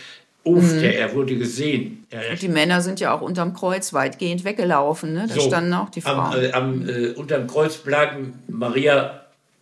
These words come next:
Speaker 1: und Johannes, der, sein Lieblingsjünger, wie es immer heißt. Wenn man diese Dinge jetzt einmal in den Vordergrund zieht, dann muss man jetzt einfach sagen, sind die Konsequenzen, die eigentlich gezogen werden müssten,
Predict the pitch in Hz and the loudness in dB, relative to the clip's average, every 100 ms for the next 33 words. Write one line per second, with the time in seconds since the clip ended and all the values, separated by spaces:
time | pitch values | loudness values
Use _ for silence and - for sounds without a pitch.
0 | _ 135 123 127 147 143 - - 113 107 | _ -4 2 4 4 2 -2 -6 -2 0
1 | - - - 113 113 160 123 110 - 107 | 0 -4 -4 0 0 0 0 -2 -2 -2
2 | 101 101 127 113 90 104 - - - - | -4 -4 -4 -2 -2 -2 -6 -8 -14 -14
3 | - - - 143 151 147 139 180 151 131 | -16 -20 -6 -4 0 0 0 -2 -2 -6
4 | 151 147 127 - - _ _ - 123 135 | -4 -2 -2 -4 -14 _ _ -4 0 2
5 | 131 - - - - 131 127 120 - 131 | 2 -2 -4 -4 0 2 2 0 -2 -2
6 | 120 - 165 151 127 113 92 - 147 120 | -2 4 6 6 4 -2 -6 -6 -4 -4
7 | - - - _ - - _ _ _ - | -4 -10 -12 _ -20 -20 _ _ _ -2
8 | 151 - 147 135 135 135 135 123 131 139 | 0 2 2 2 2 0 0 0 2 2
9 | 135 127 - - _ _ _ _ 135 143 | 0 -8 -14 -20 _ _ _ _ -6 -4
10 | 131 139 139 127 123 156 175 165 135 120 | -2 0 2 0 2 4 4 2 -2 -4
11 | 123 123 127 135 127 - 120 - 147 120 | -4 0 2 2 0 -6 -8 -2 -2 0
12 | 123 117 117 175 175 - - 107 - | -2 -2 4 6 6 2 -6 -8 -10